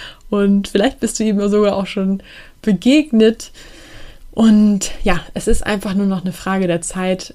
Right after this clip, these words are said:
ähm, bis ihr euch kennenlernt. Und von daher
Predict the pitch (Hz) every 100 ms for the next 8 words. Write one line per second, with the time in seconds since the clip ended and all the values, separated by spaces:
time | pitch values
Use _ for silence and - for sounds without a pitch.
0 | - 180 175 175 170 170 170 - 339 294
1 | - 196 196 - - - - 214 269 233
2 | 185 175 185 190 185 - - 180 170 185
3 | 175 175 185 185 180 175